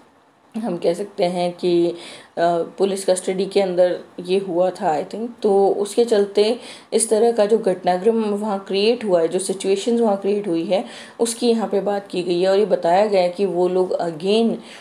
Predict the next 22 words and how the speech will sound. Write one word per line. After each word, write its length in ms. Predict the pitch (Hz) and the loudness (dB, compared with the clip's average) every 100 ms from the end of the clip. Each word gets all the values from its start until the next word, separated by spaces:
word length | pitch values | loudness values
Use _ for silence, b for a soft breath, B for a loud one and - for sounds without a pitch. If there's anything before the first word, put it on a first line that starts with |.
| B 180 | B -6
महात्मा 400 | 214 - 220 175 | -4 -4 -4 -4
गांधी, 580 | 175 170 170 190 185 175 | -4 -4 -4 -4 -2 -2
लूथर 600 | 170 175 175 208 175 165 | -2 -4 -4 -4 -2 0
या 220 | 170 175 | 2 2
हम 160 | 180 175 | 0 0
कह 140 | 170 | -2
सकते 300 | 170 - 170 | -2 -6 -4
हैं 140 | 170 | -2
मंडेला 800 | 165 165 165 180 180 180 175 - - | -2 -4 0 2 4 4 4 2 -4
जो 160 | - | -6
है, 280 | 180 175 226 233 B B B 190 | -4 -4 -8 -12 B B B 0
नेल-, 340 | 175 185 - | 0 -2 -4
नेल्सन 420 | 180 175 175 180 | 0 0 2 -2
मंडेला, 440 | 175 165 160 170 233 | -2 -4 -4 -2 -2
तो 260 | - - | -2 0
इन 220 | - 254 | 0 0
सब 300 | 254 233 226 | 0 -2 -2
की 260 | - 220 220 | -4 -4 -4
theory 340 | 226 202 185 | -2 0 0
पर 200 | 196 190 | 0 -2
चलते 280 | 190 196 190 | -2 -6 -2
हुए 120 | 220 | -2